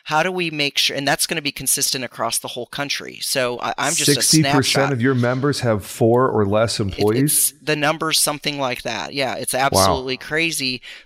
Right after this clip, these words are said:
Speaker 1: how
Speaker 2: I would
Speaker 1: small
Speaker 2: never have guessed that.
Speaker 1: agencies. Yes, it's amazing. And people don't realize that actually we represent small business. Um, and it's, and the, it's, the disparities between the large and the small get wider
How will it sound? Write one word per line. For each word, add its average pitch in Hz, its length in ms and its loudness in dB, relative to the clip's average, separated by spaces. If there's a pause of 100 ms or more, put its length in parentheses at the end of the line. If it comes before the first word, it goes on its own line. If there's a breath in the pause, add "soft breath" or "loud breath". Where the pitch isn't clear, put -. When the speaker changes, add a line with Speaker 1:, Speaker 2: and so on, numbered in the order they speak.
(160)
Speaker 1:
how 147 140 0
Speaker 2:
I - 20 4
would 135 80 0
Speaker 1:
small 110 340 4
Speaker 2:
never 120 220 6
have 104 60 2
guessed 110 240 2
that. - 80 -2
Speaker 1:
agencies. - 500 0
Yes, 160 340 -2
it's 143 160 -4
amazing. 143 440 -2
And 131 80 -6
people 165 240 -4
don't 156 240 -2
realize 139 540 0
that 127 100 -6
actually 135 360 0
we 139 160 -2
represent 131 520 -4
small 127 260 -2
business. - 580 -4 (460 loud breath)
Um, 123 300 -2
and 135 120 -2
it's, - 200 -2
and 139 220 -4
the, - 80 -8 (100)
it's, - 380 -6 (360)
the 135 100 -4
disparities 151 960 -2
between 135 360 -6
the 123 80 -8
large 135 380 0
and 131 80 -4
the 123 60 -6
small 143 400 0
get 113 220 -6
wider 123 720 -2